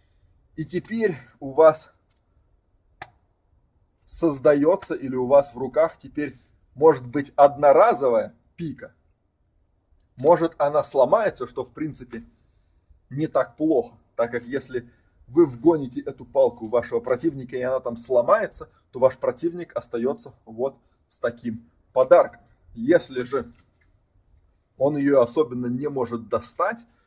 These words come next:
то фактически вы нанесли очень серьезную и постоянную травму, которая будет теребить вашего соперника, пока он будет сопротивляться вам или нападать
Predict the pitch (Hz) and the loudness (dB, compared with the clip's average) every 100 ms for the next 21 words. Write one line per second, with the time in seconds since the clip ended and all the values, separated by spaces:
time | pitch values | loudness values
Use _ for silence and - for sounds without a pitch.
0 | _ _ - 139 131 - 117 - 170 180 | _ _ -4 -2 -2 -2 -4 -4 -10 -8
1 | - 170 160 _ _ - 117 151 139 135 | -8 -10 -18 _ _ -14 -6 -4 -4 -8
2 | 131 - 139 139 123 135 127 170 180 156 | -8 -6 -8 -10 -12 -8 0 0 0 -6
3 | 156 - _ _ _ _ 151 - - - | -14 -16 _ _ _ _ -8 -6 -4 -4
4 | 123 120 127 131 127 127 _ 123 120 127 | -2 -2 -4 -6 -14 -16 _ 0 2 2
5 | 120 117 113 117 104 110 - 113 110 113 | -4 -14 -6 -6 -6 -12 -12 -12 -10 -12
6 | _ _ _ _ _ _ _ _ _ _ | _ _ _ _ _ _ _ _ _ _
7 | 143 135 127 123 127 170 196 185 185 170 | 2 2 0 -2 0 2 2 0 -4 -6
8 | - _ _ _ _ 117 120 139 143 123 | -8 _ _ _ _ -2 0 -2 -2 -8
9 | 123 110 117 120 _ _ _ _ - 123 | -10 -10 -10 -10 _ _ _ _ -14 -14
10 | - - 117 117 127 127 127 120 _ 107 | -14 -10 -6 2 2 2 -8 -8 _ -6
11 | 117 151 147 127 120 113 117 101 110 107 | -2 -2 -2 -8 -6 -6 -8 -6 -2 -4